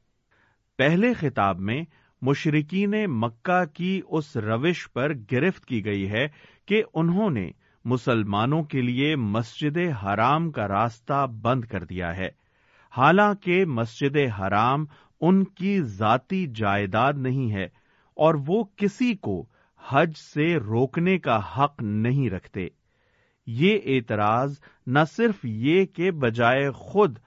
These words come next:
حق بجانب تھا، بلکہ سیاسی حیثیت سے یہ قریش کے خلاف ایک بہت بڑا حربہ بھی تھا۔ اس سے عرب کے تمام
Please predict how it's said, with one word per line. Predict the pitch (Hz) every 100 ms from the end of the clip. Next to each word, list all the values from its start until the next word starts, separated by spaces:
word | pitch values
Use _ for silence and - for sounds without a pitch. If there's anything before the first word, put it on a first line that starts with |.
| _ -
حق | 143 -
بجانب | 117 104 107 107 156 151
تھا، | 107 92 135 - _ _ -
بلکہ | 123 160 165 180 185 190
سیاسی | - 117 113 127 - 196 117
حیثیت | 101 113 - 160 165
سے | - 147 156 170 - _ _
یہ | 131 147 226 233
قریش | 131 117 123 170 185 -
کے | 127
خلاف | - 107 101 147 160 _ _ _
ایک | 156 180 160 113 123
بہت | 135 156 190 139 113
بڑا | 110 135 160 156 107
حربہ | 123 131 147
بھی | 117 113 -
تھا۔ | 110 87 - _ _ _ _ _ _ _ _ _ _ -
اس | 147
سے | 147 - 143 156 -
عرب | 120 127 151 147
کے | - 147 151 -
تمام | 110 107 120 160 175